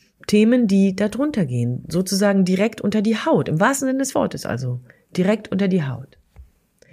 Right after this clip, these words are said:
Führung braucht Persönlichkeit und ich glaube,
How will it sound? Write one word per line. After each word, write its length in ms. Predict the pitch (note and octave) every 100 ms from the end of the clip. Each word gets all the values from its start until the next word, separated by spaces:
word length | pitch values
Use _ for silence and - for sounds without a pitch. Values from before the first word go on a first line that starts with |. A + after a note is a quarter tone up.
| _ _ _
Führung 560 | - A#3+ A3 A#3 A#3+ - - _
braucht 240 | - G#3 G3+
Persönlichkeit 760 | A3 G3+ B3 G#3 C3 - C#3
und 120 | C#3 C#3+
ich 120 | -
glaube, 440 | G3+ G#3 G#3 A3+